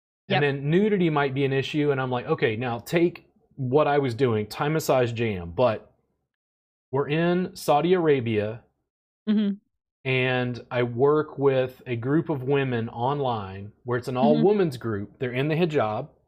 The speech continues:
Speaker 2: Yeah, that's fine.
Speaker 1: But they're all working on each other as women, clothed.
Speaker 2: Yeah.
Speaker 1: Thai massage jam.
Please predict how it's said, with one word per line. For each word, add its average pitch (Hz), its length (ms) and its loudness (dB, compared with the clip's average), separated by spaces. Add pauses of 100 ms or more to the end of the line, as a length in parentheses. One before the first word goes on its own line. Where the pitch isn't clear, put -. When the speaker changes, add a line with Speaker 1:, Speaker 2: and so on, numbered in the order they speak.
(220)
Speaker 2:
Yeah, 226 220 0 (200)
that's 220 220 -4
fine. 175 320 -12 (640)
Speaker 1:
But 139 180 2
they're 139 140 4
all 147 220 4
working 147 480 0
on 139 180 -2
each 131 220 -2
other 131 460 4
as 127 200 0
women, 110 520 -2 (260)
clothed. 107 720 -2 (840)
Speaker 2:
Yeah. 254 140 -2
Speaker 1:
Thai 104 80 -6
massage 92 320 -10
jam. 90 400 -18